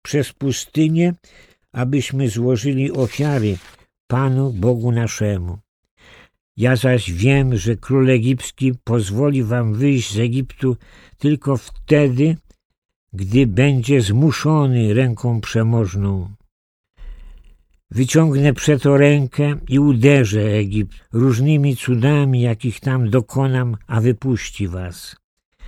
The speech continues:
To niezwykłe imię Boga jest szczególnie ważne podczas wyjścia z Egiptu i po tym wyjściu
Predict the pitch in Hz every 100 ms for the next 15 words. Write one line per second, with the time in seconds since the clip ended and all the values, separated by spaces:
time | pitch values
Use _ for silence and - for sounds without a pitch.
0 | - - - - - _ 127 127 143 123
1 | 139 190 - 156 180 170 151 135 120 151
2 | 147 156 151 123 - 139 131 165 151 127
3 | 113 147 127 143 147 - 127 - - 139
4 | 101 95 143 135 - 127 101 127 110 127
5 | 110 - 104 98 95 - 151 156 139 113
6 | 147 139 - - 151 160